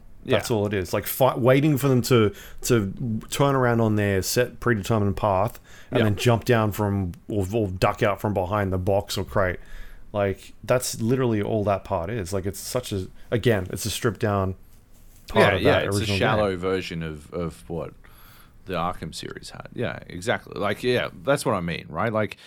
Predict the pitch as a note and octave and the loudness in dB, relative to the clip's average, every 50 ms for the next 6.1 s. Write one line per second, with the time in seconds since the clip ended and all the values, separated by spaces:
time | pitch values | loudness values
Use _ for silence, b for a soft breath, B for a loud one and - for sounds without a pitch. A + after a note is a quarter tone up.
0 | B B B B B - C3 B2 - - - - - - - - B2 A#2 A#2 B2 | B B B B B -6 -4 -4 -2 -2 -2 -2 -2 -2 0 2 2 4 6 6
1 | B2+ C3 B2+ C3 C3+ B2+ A#2+ A#2+ A#2+ A#2+ C3 C#3+ F3+ F#3+ - - - A2 G#2+ F#2 | 6 6 6 6 4 4 2 2 4 4 4 4 2 0 -2 -2 0 0 2 2
2 | G2 F2 G#2 G#2 G2+ G2+ G2 F#2 - G#2+ G2+ F2 F#2+ F#2 - - - - F#2+ F2+ | 2 0 2 2 2 0 0 -2 -2 -2 -2 -2 -2 -4 -6 -6 -4 -2 -2 0
3 | F2+ F2+ F2+ F2+ F2+ F2 F2 F2 D#2 - D2 E2 - - F2+ F2 F2 F2 E2 D#2+ | 0 0 0 0 0 -2 -2 -2 -4 -4 -6 -8 -6 -4 -2 0 0 0 0 -2
4 | D#2 D#2 D#2+ - F2 D#2+ D2+ D#2 D2 - E2+ D#2 D2+ - - D2 D2+ D2 C#2 C#2 | -2 -4 -4 -4 -6 -6 -6 -6 -6 -4 -4 -4 -4 -6 -8 -10 -10 -10 -10 -10
5 | D2 - - D2 D2 C#2 - - C#2+ C#2 C2+ - - - - D#2 E2 - - C2 | -12 -10 -10 -10 -12 -12 -12 -14 -14 -14 -14 -16 -18 -16 -18 -18 -18 -18 -20 -20
6 | C#2 E2 | -20 -20